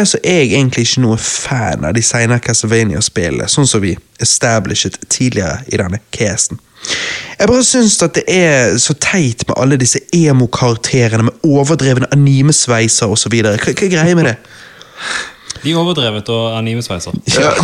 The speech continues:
Speaker 3: <laughs> det er greit.
Speaker 1: Helt riktig. Av det jeg spilte, så likte jeg Aria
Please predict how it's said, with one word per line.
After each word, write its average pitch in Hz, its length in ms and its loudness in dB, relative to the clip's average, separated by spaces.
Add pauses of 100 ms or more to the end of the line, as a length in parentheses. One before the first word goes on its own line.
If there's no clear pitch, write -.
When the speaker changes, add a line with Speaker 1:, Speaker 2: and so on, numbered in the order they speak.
(220)
Speaker 3:
<laughs> 190 440 -2
det 175 100 2
er 139 100 2
greit. 131 140 2
Speaker 1:
Helt 131 160 2
riktig. 127 260 0 (880)
Av 202 140 2
det 247 140 4
jeg 220 100 4
spilte, 147 560 0
så 180 160 2
likte 139 340 0
jeg 127 200 2
Aria 127 340 4